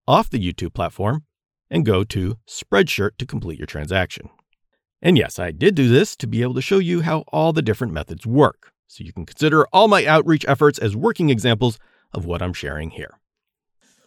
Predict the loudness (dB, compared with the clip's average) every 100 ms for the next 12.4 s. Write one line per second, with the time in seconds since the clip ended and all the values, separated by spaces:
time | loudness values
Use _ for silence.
0 | 0 4 4 4 0 4 4 4 4 2
1 | 0 4 4 4 2 -2 -2 -4 -6 0
2 | 0 2 0 -2 -10 _ _ -2 0 0
3 | -2 0 2 2 0 -10 -10 -12 _ _
4 | _ _ -6 -2 0 2 2 2 2 4
5 | 6 4 2 0 0 0 0 -8 -14 -12
6 | -12 -16 -20 -20 _ _ _ _ _ _
7 | _ -10 -6 -4 0 2 4 2 2 2
8 | 0 _ _ _ -12 -10 -6 -6 -6 -10
9 | -10 -8 -6 -4 0 0 0 -4 _ _
10 | _ _ _ _ _ 2 2 2 0 2
11 | 4 2 2 2 2 0 -2 -2 -2 2
12 | 2 0 -10